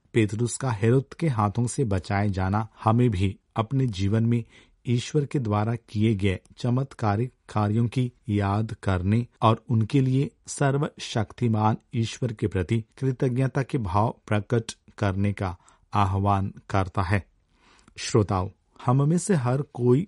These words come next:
कैद खाने से बाहर नहीं निकाले गए होंगे, लेकिन निश्चित रूप में ईश्वर से हमने अपने जीवन की कई परिस्थितियों में हानिकारक घटनाओं, पाप, मृत्यु और कई तरह की दुर्घटनाओं तथा बुराइयों से बचाकर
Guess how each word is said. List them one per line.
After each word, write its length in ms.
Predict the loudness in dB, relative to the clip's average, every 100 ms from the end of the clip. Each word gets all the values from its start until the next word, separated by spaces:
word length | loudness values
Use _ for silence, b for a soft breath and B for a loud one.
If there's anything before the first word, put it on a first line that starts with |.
| -2
कैद 300 | 0 0 -2
खाने 400 | -4 -2 2 0
से 200 | 0 -4
बाहर 440 | -2 -2 -2 -4 -4 -4
नहीं 320 | 0 2 2 0
निकाले 500 | -2 -2 0 2 2
गए 200 | 2 0
होंगे, 460 | 0 0 0 0 -2 _
लेकिन 460 | 2 2 4 2 2 0
निश्चित 500 | 0 0 0 -2 0
रूप 260 | 0 0 0
में 220 | -2 -4 _ -4
ईश्वर 380 | -2 -2 -2 -2
से 220 | -2 -2
हमने 460 | -2 0 0 0 -4 b b -4
अपने 280 | -2 0 0
जीवन 320 | 2 0 0
की 180 | 0 0
कई 300 | 0 0 0
परिस्थितियों 800 | -2 -2 -2 -2 -2 0 0
में 180 | 0 -2 -8
हानिकारक 720 | -2 0 2 0 0 0 -2 -6
घटनाओं, 640 | -6 -2 0 2 2 2 0 -4 _ _ _ -2
पाप, 340 | 2 2 -2 -10 -8 -2
मृत्यु 520 | -2 -2 -2 -2 0 -2
और 200 | -2 0
कई 220 | 0 0
तरह 320 | 0 0 0 -2
की 260 | -2 -4 -4
दुर्घटनाओं 720 | -4 -2 -2 -2 2 2 2 -4 _ -6
तथा 200 | 0 0
बुराइयों 540 | 2 2 2 2 0
से 200 | 0 -2
बचाकर 640 | 0 -2 0 -2 0 -2